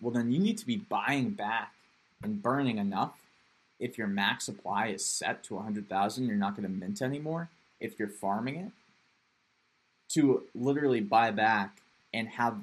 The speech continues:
that revenue to supply out to yield farmers, okay? So for sustainability, reducing forty-four percent might be a really good thing, because that might actually make that PancakeSwap token,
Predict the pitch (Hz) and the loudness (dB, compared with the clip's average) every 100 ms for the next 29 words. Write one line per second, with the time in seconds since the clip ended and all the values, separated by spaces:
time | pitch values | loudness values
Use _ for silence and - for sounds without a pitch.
0 | - 117 107 92 98 104 120 131 143 135 | -6 0 0 0 -4 -4 -2 -2 -4 -8
1 | - - 101 - 110 107 104 - - 107 | -10 -8 -8 0 2 2 0 -4 -8 -4
2 | 107 104 78 87 104 - - _ _ _ | -4 -4 -10 -10 -14 -16 -20 _ _ _
3 | _ - 104 95 101 _ _ _ _ - | _ -10 -2 -2 -2 _ _ _ _ -2
4 | 120 120 117 - - 113 - 208 135 110 | 0 0 -2 -2 -4 -2 2 2 2 4
5 | 139 120 101 95 - _ _ - 113 113 | 4 4 2 -2 -8 _ _ -8 -4 4
6 | 151 165 117 101 127 120 104 120 - 98 | 4 4 0 2 2 2 2 0 0 -6
7 | - 120 107 - - 110 123 120 101 107 | -2 0 0 -4 -6 -4 0 0 2 2
8 | 104 98 95 - 110 98 101 101 98 104 | 2 0 -4 -4 -2 -2 -4 -6 -4 -2
9 | 98 95 - 110 147 135 107 - 110 110 | -2 -2 -2 0 2 2 0 -2 -4 -4
10 | 110 98 95 _ - 110 113 - 110 101 | -4 -4 -6 _ -6 -4 -4 -2 -2 -2
11 | - _ - 104 104 135 - 143 143 - | -6 _ -8 -6 -4 -4 -2 -2 -2 -6
12 | _ _ - 156 156 156 | _ _ -2 -2 0 -4